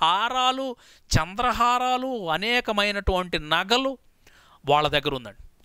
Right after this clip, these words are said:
అప్పుడు ఇజ్రాయేలీలు అందరూ ఏం చేశారు అంటే, వాళ్ళని దోచుకోవటం మొదలుపెట్టారు. ఆ డెడ్ బాడీస్ మీద ఉన్నటువంటి వస్త్రాలు, మంచి మంచి నగలు, వీటన్నిటినీ దోచుకున్న తర్వాత గిద్యోనులోని ఒక చిన్న కోరిక పుట్టిందండి. గిద్యోనులోని ఒక చిన్న కోరిక పుట్టింది.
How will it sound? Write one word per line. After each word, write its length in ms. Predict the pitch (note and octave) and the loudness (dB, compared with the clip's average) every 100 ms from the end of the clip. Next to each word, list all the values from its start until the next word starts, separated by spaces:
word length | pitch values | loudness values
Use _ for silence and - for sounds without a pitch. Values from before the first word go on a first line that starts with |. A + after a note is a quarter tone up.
| D#3+ | 4
అప్పుడు 220 | - D#3+ | 6 6
ఇజ్రాయేలీలు 600 | E3+ A#3 C4+ B3 A#3 G#3 | 4 2 2 2 4 2
అందరూ 180 | F#3+ G3 | 0 -2
ఏం 140 | F3 | 0
చేశారు 320 | E3+ E3 D3+ | -2 0 -2
అంటే, 400 | C#3+ C#3+ A#3 C#4 D#3 | -4 -6 -6 -4 2
వాళ్ళని 300 | D#3 E3 D#3+ | 4 4 2
దోచుకోవటం 680 | C#3+ A#3+ D#4 - C#4+ B3 | 6 6 6 2 2 2
మొదలుపెట్టారు. 480 | F#3 D#3 B2 - G#2 _ _ _ - D#3 | 0 -2 -4 -10 -16 _ _ _ -4 -2
ఆ 20 | |
డెడ్ 280 | D3+ E3+ E3 | 2 2 4
బాడీస్ 380 | G3 F#3 - E3+ | 4 4 -2 -6
మీద 160 | D#3 | -6
ఉన్నటువంటి 640 | D#3 D3+ D3+ C#3+ C#3 C#3+ | -6 -8 -8 -8 -8 -6
వస్త్రాలు, 880 | C#3 C#3+ - E3+ D#3 C#3+ C#3 C3+ B2+ - - D3+ | -2 -2 0 -2 0 0 -2 -6 -10 -14 -10 -6
మంచి 240 | D#3 D#3+ | -4 -2
మంచి 240 | D#3 D3 | -4 -4
నగలు, 380 | C#3+ C#3+ D3+ E3 | -2 -2 0 0
వీటన్నిటినీ 680 | D#3+ D#3 G#3+ D4 - C4+ B3 | 0 0 -2 -4 -6 -2 0
దోచుకున్న 500 | E3 A#3+ D#4+ D4 A#3+ | 4 2 2 -2 -2
తర్వాత 800 | F#3+ E3 E3 D#3 F3+ D#3 C3 B2+ - _ - - - _ - - _ _ _ D#3+ | 0 0 0 0 0 0 -2 -6 -16 _ -20 -20 -20 _ -20 -20 _ _ _ 6
గిద్యోనులోని 840 | C3+ B3+ D4+ D4+ A#3 F#3+ F3 F3+ | 6 6 4 4 4 2 2 0
ఒక 140 | G#3 - - | -2 -4 -4
చిన్న 120 | D3 | -6
కోరిక 420 | D3+ C#3 B2+ A#2+ | -2 0 -2 -2
పుట్టిందండి. 440 | A#2 - G#2 G2 - _ _ _ _ _ D3+ E3 | -6 -8 -16 -18 -20 _ _ _ _ _ -4 0
గిద్యోనులోని 520 | F3 G3+ G3+ E3 D#3+ | 2 2 2 2 0
ఒక 80 | F#3+ - | -2 -2
చిన్న 140 | C#3 C3+ | -4 -4
కోరిక 340 | - B2 B2 | -2 0 0
పుట్టింది. 360 | A2+ G#2+ A#2+ | -2 -6 -8